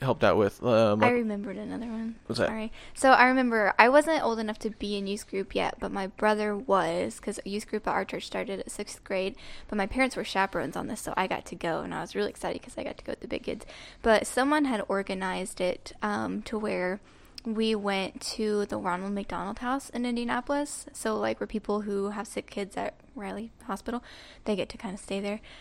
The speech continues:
Speaker 2: Um, we went and we baked cookies for families who were staying there, and we got to, we didn't get to go, like, well, maybe we did. I think we kinda got to go to their rooms, but we were really supposed to stay in, like,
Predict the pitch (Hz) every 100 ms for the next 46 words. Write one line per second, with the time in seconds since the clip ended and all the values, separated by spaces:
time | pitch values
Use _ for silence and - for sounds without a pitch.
0 | - 233 226 208 190 208 226 247 240 233
1 | - 202 196 196 190 190 196 196 196 -
2 | 190 - - - - 208 233 262 - -
3 | - 240 - 240 247 262 277 254 233 226
4 | 208 208 220 233 247 240 214 202 196 175
5 | - 233 226 262 320 320 302 - 226 196
6 | 196 196 170 - - - - - - -
7 | - - 262 269 247 233 - - 240 -
8 | - - - - 247 - 359 359 359 -
9 | 294 285 294 294 - 277 285 285 277 277
10 | 277 269 - 240 247 254 202 190 - -
11 | - - - - - - - - - -
12 | 226 294 302 262 - 208 220 208 208 -
13 | 175 185 180 -